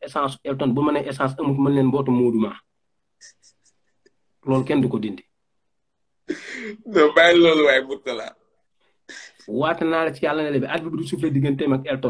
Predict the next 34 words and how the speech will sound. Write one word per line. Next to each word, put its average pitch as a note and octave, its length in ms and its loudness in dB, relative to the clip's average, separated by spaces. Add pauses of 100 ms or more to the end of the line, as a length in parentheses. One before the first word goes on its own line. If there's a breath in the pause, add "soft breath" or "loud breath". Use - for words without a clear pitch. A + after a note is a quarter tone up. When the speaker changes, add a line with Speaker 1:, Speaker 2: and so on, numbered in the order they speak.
Speaker 1:
nit C#3+ 80 4
ñi D#3+ 140 0
taxawoon D#3 340 -4
ci C#3 80 -6
ginnaaw C#3 320 -2
Elton, B2+ 240 -4
man B2+ 100 0
Mourtalla C3+ 360 0
Sène B2 180 -2
man A#2 100 0
maa A2+ 200 -2
la A2 80 -4
wax G#2+ 140 -8
lii. G2 200 -10 (160)
Bu B2 120 -6
fekkee F3 420 -2
ni D#3 100 2
li D3+ 100 0
ma D#3 120 0
lay D3 100 0
wax C#3 160 0
nii, A#2+ 260 2 (200)
boo D3 320 -4
tax D#3+ 240 -12
Modou E3 420 2
Lo C3+ 140 2
gisoo F3+ 180 -2
ci - 120 -4
moom C#3+ 220 0
cat, - 280 -2
gisoo C#3 240 -2
ko C3 80 -2
ci - 80 -2
moom. G#2 180 0